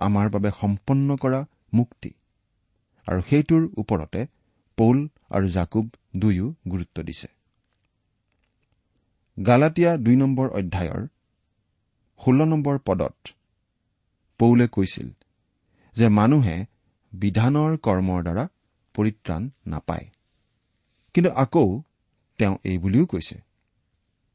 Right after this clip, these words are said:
গালাটীয়া ছয় নম্বৰ অধ্যায়ৰ ন নম্বৰ পদ কি কৈছে?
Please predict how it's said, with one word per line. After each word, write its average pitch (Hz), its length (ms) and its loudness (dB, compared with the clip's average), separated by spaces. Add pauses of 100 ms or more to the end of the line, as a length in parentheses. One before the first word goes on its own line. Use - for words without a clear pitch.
(320)
গালাটীয়া 107 460 2
ছয় 101 200 -4
নম্বৰ 104 360 0
অধ্যায়ৰ 90 520 -4 (840)
ন 98 140 -2
নম্বৰ 95 420 -2
পদ 156 220 -4 (760)
কি 120 100 -2
কৈছে? 107 340 -6